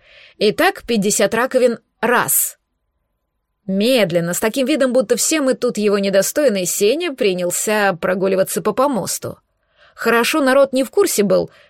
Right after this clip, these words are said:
что тут на честном слове держится. Семьдесят.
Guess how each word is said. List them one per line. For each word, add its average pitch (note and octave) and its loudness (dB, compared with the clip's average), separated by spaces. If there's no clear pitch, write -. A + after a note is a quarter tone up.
что - 0
тут C4 2
на A#3 0
честном B3 0
слове B3+ 2
держится. F3+ -4
Семьдесят. G3+ -2